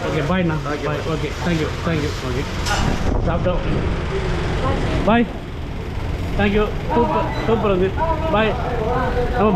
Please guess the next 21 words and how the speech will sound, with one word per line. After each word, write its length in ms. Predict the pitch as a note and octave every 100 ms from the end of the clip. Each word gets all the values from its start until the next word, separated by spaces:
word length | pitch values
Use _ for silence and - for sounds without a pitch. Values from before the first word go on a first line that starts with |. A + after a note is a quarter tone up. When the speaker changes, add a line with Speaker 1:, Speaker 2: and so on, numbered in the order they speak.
| G#3
Speaker 1:
பாய் 220 | B3+ C4+
சூப்பரா 260 | C4 B3 C4+
கவனிச்சுக்கிட்டாரு, 440 | A#3+ B3 A3+ A#3 A#3 G3+
தோசை 180 | A#3+ B3 C4
சூப்பரா 280 | A#3 B3+ A3+
போட்டு 200 | A3 G#3
தந்தாரு. 280 | G3+ G3+ A3 G#3+ - - F#3
ஆமா, 180 | F#3 F#3 F3+ -
நம்ம 120 | F#3 F#3 F3+
பாய் 240 | G#3+ A#3
பார்த்துக்கோங்க. 420 | G#3+ A3+ A3 A3 B3 - - - - - -
இவர்கிட்ட 240 | G3 G#3+ A3
சொன்னீங்கன்னா 300 | A3+ B3 C4
அருமையா 260 | G#3+ A3+ B3 A3
போட்டு 160 | G#3+ G#3
தந்தாரு 280 | G#3 G#3 G3+
தோசை 240 | G3 G#3 A3+ G2
எல்லாமே, 300 | F2+ G3 G3+ G#3 A#3
ஆம்லெட்டு, 340 | G3+ G#3 G#3+ G3
முட்டை 160 | F#3+ G3
தோசை, 200 | G3+ G3+